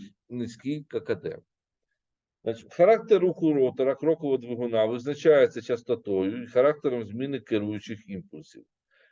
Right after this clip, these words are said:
Залежно від цього розрізняють наступні режими роботи крокових двигунів: статичний, квазістатичний,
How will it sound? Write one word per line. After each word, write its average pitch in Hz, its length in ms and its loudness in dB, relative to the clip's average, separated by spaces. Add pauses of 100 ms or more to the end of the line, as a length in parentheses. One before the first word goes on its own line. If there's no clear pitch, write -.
(120)
Залежно 139 720 6
від 151 160 -4
цього 113 340 2
розрізняють 127 600 -2
наступні 120 460 -6
режими 107 420 -2
роботи 113 400 -2
крокових 107 480 -4
двигунів: 98 520 -8 (440)
статичний, 143 920 -4
квазістатичний, 127 1120 2